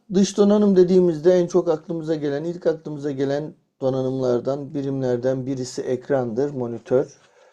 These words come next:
diğer adıyla. Bilgisayarın görüntü donanımıdır. Ee, bilgisayarda yapılan işlemleri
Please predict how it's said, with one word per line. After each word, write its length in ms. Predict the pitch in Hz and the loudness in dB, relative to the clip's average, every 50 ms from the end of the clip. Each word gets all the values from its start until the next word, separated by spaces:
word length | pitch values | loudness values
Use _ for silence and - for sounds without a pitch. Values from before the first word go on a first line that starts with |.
| _ _ - | _ _ -4
diğer 180 | - 135 131 123 | 0 2 4 4
adıyla. 600 | 123 123 117 117 117 113 101 120 139 175 185 - _ _ _ _ - | 4 2 0 0 -4 -4 -2 -2 -2 -2 -2 -4 _ _ _ _ -8
Bilgisayarın 600 | - 185 185 185 185 - 202 190 185 185 185 180 165 | -6 -4 -4 -2 0 2 4 6 6 6 4 2 2
görüntü 520 | 170 165 160 165 165 156 - - 170 147 | 2 0 0 -2 -4 -4 -4 -4 -4 -2
donanımıdır. 840 | 156 151 147 139 135 135 135 135 131 131 151 175 196 196 190 - _ _ _ _ _ _ _ _ _ _ _ _ _ - | -2 -2 -2 -4 -4 -4 -4 -6 -6 -2 0 0 0 0 -2 -10 _ _ _ _ _ _ _ _ _ _ _ _ _ -10
Ee, 680 | 143 139 131 127 127 123 123 123 123 123 120 123 123 120 - - _ _ _ _ - - | -8 -6 -4 -2 0 0 2 2 2 2 2 0 0 -2 -4 -10 _ _ _ _ -12 -12
bilgisayarda 680 | 147 139 143 156 - - 185 185 196 196 202 202 240 | -10 -10 -10 -10 -2 4 6 8 8 8 8 6 6
yapılan 440 | 254 247 226 - - 185 175 170 175 | 6 6 6 4 4 4 4 4 2
işlemleri 840 | 180 175 - - 190 180 175 165 156 147 143 139 165 190 208 202 | 0 -2 -2 0 0 0 0 0 -2 -4 -2 0 0 0 0 -2